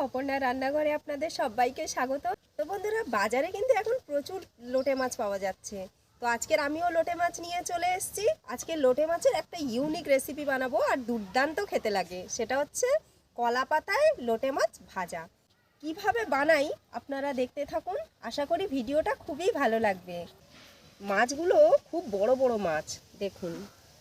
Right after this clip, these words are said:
কত সুন্দর মাছ, আর মাছগুলো একদম শক্ত হয়ে আছে। আনা হয়েছে সেই সকালবেলা, এখনো একদম টাটকা আছে। দেখেছেন মাছগুলো কত বড় বড় মাছ, এক একটা চার পিস পাঁচ পিস করে হয়েই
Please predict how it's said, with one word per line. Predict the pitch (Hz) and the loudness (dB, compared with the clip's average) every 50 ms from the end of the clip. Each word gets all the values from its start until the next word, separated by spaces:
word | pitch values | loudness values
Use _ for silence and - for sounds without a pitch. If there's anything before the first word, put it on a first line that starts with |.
| _ _ _ _ - - - - _ _ _ _ _ _ - - | _ _ _ _ -20 -20 -20 -20 _ _ _ _ _ _ -10 -6
কত | 214 214 - 311 330 - | -4 -2 0 0 0 0
সুন্দর | - 247 220 220 226 285 320 302 254 | 2 2 4 8 10 10 10 10 8
মাছ, | 247 311 339 392 311 | 4 4 6 6 6
আর | 277 254 | 4 4
মাছগুলো | 208 220 233 254 262 339 392 427 359 | 2 0 0 0 2 4 6 6 6
একদম | 311 349 440 523 - - - | 6 6 6 6 6 6 2
শক্ত | 240 220 - - - 311 302 262 | 0 0 0 0 -2 0 2 2
হয়ে | 294 254 240 220 202 | 4 4 4 4 2
আছে। | 196 - 220 208 202 185 165 208 | 2 0 0 0 0 2 2 2
আনা | 226 240 269 311 | 2 4 4 4
হয়েছে | 339 339 - 370 381 - | 2 2 2 0 0 0
সেই | 349 320 320 - - | 0 0 0 0 0
সকালবেলা, | 269 233 - - 254 254 254 240 233 202 190 175 165 - - - - | -2 -2 -2 -2 0 0 2 2 4 4 4 4 2 2 0 0 0
এখনো | - 302 311 320 302 277 240 | 0 0 0 0 2 0 0
একদম | 233 226 240 311 349 349 330 - - | -2 -4 0 2 4 4 4 2 0
টাটকা | 240 208 - - - 220 202 | -2 -2 -2 -2 0 2 2
আছে। | 190 - 214 196 226 | 2 2 0 0 2
দেখেছেন | 254 349 466 - 554 403 233 220 196 | 2 4 6 6 6 6 6 2 2
মাছগুলো | 196 202 202 220 254 311 523 466 302 190 160 202 - _ _ _ _ _ _ _ _ _ - | 0 0 0 2 6 8 8 10 8 6 2 0 -6 _ _ _ _ _ _ _ _ _ -6
কত | 214 269 - - 403 359 269 220 | -6 -4 -2 -2 -2 -2 0 2
বড় | 214 226 247 262 269 | 4 6 6 8 8
বড় | 269 269 254 214 190 | 8 8 8 8 6
মাছ, | 175 175 170 - - - - | 2 2 2 -2 -4 -2 -2
এক | 233 - 277 277 | 0 0 0 0
একটা | - 311 311 - - | 0 0 -2 0 0
চার | 285 226 220 220 - | 0 0 0 0 -4
পিস | 285 285 294 - - - | -8 -6 -8 -8 -4 -2
পাঁচ | 233 226 - - | -2 -2 -2 -4
পিস | - 285 - - | -10 -10 -8 -6
করে | 320 320 330 339 - | -4 -2 0 2 2
হয়েই | 208 202 202 202 208 | 2 2 4 2 2